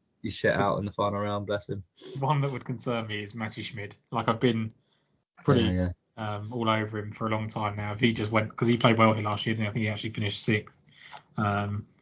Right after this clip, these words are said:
Speaker 2: if he went and kind of tore it up here after weeks of showing it and promising to do it and not doing what I had my money on, I'd be pretty upset. Um, but
Speaker 1: Mm.
Speaker 2: can't back 'em all. So
Speaker 1: You can't, mate. You can't.
Speaker 2: yeah, there's Aidenhout and,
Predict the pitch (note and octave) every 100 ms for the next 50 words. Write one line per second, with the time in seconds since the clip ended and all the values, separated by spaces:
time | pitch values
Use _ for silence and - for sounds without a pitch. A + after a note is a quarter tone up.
0 | _ _ _ - A2+ A2+ A2 A2 G#2+ G#2
1 | G#2 - - G#2+ G2 - _ - A#2 G#2+
2 | G#2 G#2 A2+ G#2 G#2 G#2 - G2+ - _
3 | - - _ - A2+ A2 - G#2+ - -
4 | A#2+ A2 G#2 G#2+ G#2+ - A2 G2+ G#2 -
5 | G#2+ G#2 A2 A2+ A2 G#2+ G#2+ G#2+ G#2+ A2
6 | G#2 G2+ G#2 G#2 G3+ - - - - _
7 | - G#2+ G#2 - G#2+ G2+ - _ G#2+ G2+
8 | G2+ G2 G2+ - G2+ F#2 F2 - _ _
9 | C#3+ D3 C3+ A#2+ - A#2 G#2+ F#2+ - _
10 | - A2 A2 G#2+ G#2+ - A#2 G#2+ G2 F#2+
11 | - F#2+ G2 F#2 G#2 - - - C#3 E3
12 | D#3+ C#3 C3+ C3 C3 B2 A#2+ A#2